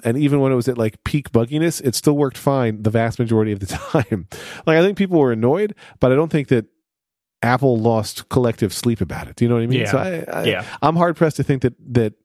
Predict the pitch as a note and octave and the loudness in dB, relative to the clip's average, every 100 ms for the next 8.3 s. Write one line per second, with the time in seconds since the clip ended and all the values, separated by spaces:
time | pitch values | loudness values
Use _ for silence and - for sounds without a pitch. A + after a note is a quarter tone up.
0 | _ G3 C3+ B2+ A#2+ A#2+ A2 B2 C#3+ C#3 | _ -6 2 2 2 -2 2 2 2 0
1 | B2+ A#2 B2 A2+ G#2+ G2+ G2 F#2 G#2+ G#2+ | -2 0 0 0 0 0 -2 -2 0 0
2 | G#2 G2 G2+ - F#2+ G2 F#2 F2 D#2+ - | 0 -2 -4 -2 -2 0 0 -2 -8 -8
3 | - F#2 E2+ E2+ E2 D#2 F2 E2+ C3 - | -4 -2 0 -2 -4 -6 -6 -6 -6 -2
4 | B2 A2 - A2+ B2 C3+ C#3 - C3+ C#3 | -2 -4 -4 -2 0 0 0 0 0 2
5 | C#3+ - D#3+ D3+ E3 - F3+ G#2 - _ | 0 0 -2 0 0 0 0 -4 -10 _
6 | - A2 G2 - C3 C#3+ B2 C#3 C#3+ D3+ | -4 -2 -2 0 0 0 0 2 0 0
7 | D#3+ E3+ G3 G2+ E2 F#2 - - G#2 G2 | 0 0 0 -2 -2 -6 -4 -2 -2 -2
8 | - G2+ C3+ | -4 -2 -2